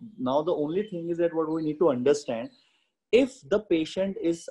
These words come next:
already having a chronic sinusitis, okay, there is always a chance of retrograde infection which can happen, okay? But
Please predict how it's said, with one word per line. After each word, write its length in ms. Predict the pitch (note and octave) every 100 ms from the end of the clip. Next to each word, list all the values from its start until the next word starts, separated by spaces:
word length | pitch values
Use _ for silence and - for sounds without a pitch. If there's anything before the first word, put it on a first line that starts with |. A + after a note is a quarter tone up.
| -
already 320 | C3 D#3 F3
having 460 | C3 B2+ B2 C#3+ -
a 60 | -
chronic 440 | - C3+ C3+ D#3
sinusitis, 840 | - B2 B2 B2 F#2+ - C3+ - -
okay, 320 | A2 - F#3 F#3
there 140 | B2+ D3
is 140 | -
always 640 | - C3 D3 E3 G3 G3+ -
a 80 | C3 B2+
chance 480 | - C3 A#2 C3+ - -
of 180 | D3 - G#2+
retrograde 760 | A2 C3 C3 E3+ D#3 D3 D3+
infection 640 | D3 B2 - G#2+ - D3
which 180 | C3 C3
can 140 | C3+ B2
happen, 340 | G#2 - E2 D2 _ _ _
okay? 360 | G#2 G2+ F#3 A3+ - _ -
But 380 | B2 G#3+ -